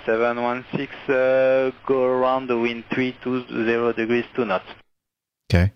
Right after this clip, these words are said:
Speaker 2: he init-, he issues a go around command to Twin Air seven sixteen, and then he gives them the read, uh, the, the wind readout.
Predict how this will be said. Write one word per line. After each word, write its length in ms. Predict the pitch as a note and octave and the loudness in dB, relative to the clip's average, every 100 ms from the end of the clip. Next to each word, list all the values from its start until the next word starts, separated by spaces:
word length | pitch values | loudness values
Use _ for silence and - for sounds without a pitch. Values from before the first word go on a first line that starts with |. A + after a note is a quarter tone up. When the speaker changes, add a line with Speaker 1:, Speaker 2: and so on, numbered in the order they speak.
| _ | _
Speaker 2:
he 220 | G2 F#2+ | 4 4
init-, 580 | - G2+ G2+ A#2+ - - | 4 4 6 4 0 2
he 220 | F#2 G2+ | 2 4
issues 420 | B2 B2 B2+ B2 A#2+ | 2 4 6 4 2
a 180 | G2 F#2 | 2 4
go 260 | F2+ G#2+ A#2+ | 4 6 6
around 560 | A2+ F#2+ F#2 G#2 A#2 | 6 6 6 4 2
command 440 | - G2+ F#2+ C3 C#3+ - - _ _ - | 2 4 6 4 0 -8 -20 _ _ -2
to 100 | F#2 | 0
Twin 240 | - G2 | 4 4
Air 300 | F#2 F2+ F#2 - _ - | 6 6 2 -2 _ -6
seven 300 | - F#2 F2+ | 2 2 4
sixteen, 600 | - - A2 A#2 D3 D3+ - _ _ _ _ _ _ _ - | 0 2 4 4 4 0 -8 _ _ _ _ _ _ _ 0
and 80 | G#2 | 4
then 80 | A2 | 6
he 60 | |
gives 180 | G#2 A2+ | 6 6
them 120 | A2+ | 6
the 100 | G#2+ | 6
read, 440 | G2 A2+ G2 E2 D2+ - _ | 6 6 6 2 -2 -8 _
uh, 200 | - F#2 | -2 2
the, 200 | F2+ F2 E2 | 2 2 4
the 100 | F#2+ | 4
wind 240 | A#2 A2 | 6 6
readout. 460 | F2 E2 D2+ C2 | 4 2 0 -4